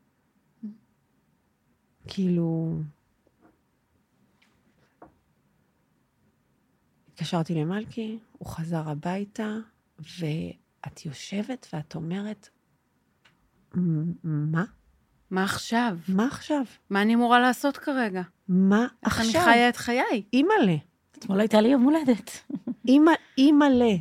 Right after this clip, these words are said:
Speaker 1: אימא'לה
Speaker 2: את
Speaker 1: ברמה
Speaker 2: כאילו
Speaker 1: של
Speaker 2: מבינה שזה יתנפץ לרסיסים של העולם, זה לא יהיה אותו דבר.
Speaker 1: את
Speaker 2: מבינה
Speaker 1: לא, את
Speaker 2: שאת
Speaker 1: לא
Speaker 2: ברגע
Speaker 1: מבינה.
Speaker 2: מחולל.
Speaker 1: את, את, את לא, את, את, את לא מבינה עדיין את
Speaker 2: אין
Speaker 1: ה-,
Speaker 2: פרספקטיבה.
Speaker 1: אין, אין שום פרספקטיבה.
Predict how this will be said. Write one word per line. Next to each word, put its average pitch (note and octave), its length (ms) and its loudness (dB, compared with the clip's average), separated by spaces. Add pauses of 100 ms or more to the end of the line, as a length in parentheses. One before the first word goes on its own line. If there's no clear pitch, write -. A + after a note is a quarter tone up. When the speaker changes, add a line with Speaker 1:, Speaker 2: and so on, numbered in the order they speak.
(140)
Speaker 1:
אימא'לה A#3 420 6
Speaker 2:
את G3+ 60 0
Speaker 1:
ברמה F3 440 2
Speaker 2:
כאילו C4+ 120 4
Speaker 1:
של A3 80 2
Speaker 2:
מבינה A3 420 2
שזה C4+ 280 -2
יתנפץ A3 760 -4
לרסיסים B3 580 -4
של C4 220 -2
העולם, A3+ 800 2 (160)
זה G#3+ 180 -4
לא A#3 80 0
יהיה B3+ 200 2
אותו B3+ 200 -4
דבר. A#3 360 0 (2250)
Speaker 1:
את - 100 -12
Speaker 2:
מבינה F#3 220 0
Speaker 1:
לא, B3 40 0
את E3 60 0
Speaker 2:
שאת G3+ 140 0
Speaker 1:
לא G3+ 100 2
Speaker 2:
ברגע G#3 340 2
Speaker 1:
מבינה. - 180 2
Speaker 2:
מחולל. B3 380 0 (120)
Speaker 1:
את, E3 140 -8
את, - 220 -6
את - 160 -6
לא, F#3 60 -2
את, F#3 260 -8
את, D#3 60 -4 (320)
את - 140 -8
לא F3+ 100 0
מבינה C3+ 540 -4
עדיין G#2 320 -14 (200)
את - 40 -10
Speaker 2:
אין G3+ 100 -4
Speaker 1:
ה-, - 40 -6
Speaker 2:
פרספקטיבה. D#3 640 -10
Speaker 1:
אין, E3 160 0 (120)
אין E3+ 100 -4
שום A3 360 -8
פרספקטיבה. - 800 -12